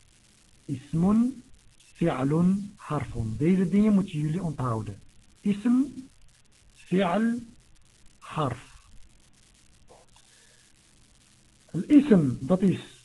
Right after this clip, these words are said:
alles waarmee je een mens kan noemen. Of een hayawaan, een dier. Of een plant. Of een voorwerp. Of iets anders.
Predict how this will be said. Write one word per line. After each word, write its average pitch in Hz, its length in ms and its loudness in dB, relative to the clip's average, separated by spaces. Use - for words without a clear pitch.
alles 233 300 2
waarmee 190 420 6
je 147 420 4
een 175 220 4
mens 156 320 4
kan 131 200 -4
noemen. 202 640 0
Of 226 180 2
een 127 380 -2
hayawaan, 151 880 0
een 131 180 0
dier. 196 320 0
Of 262 180 -2
een 175 300 0
plant. 151 440 -2
Of 262 200 -2
een 156 340 -2
voorwerp. 202 720 4
Of 302 140 -4
iets 269 160 2
anders. 190 440 4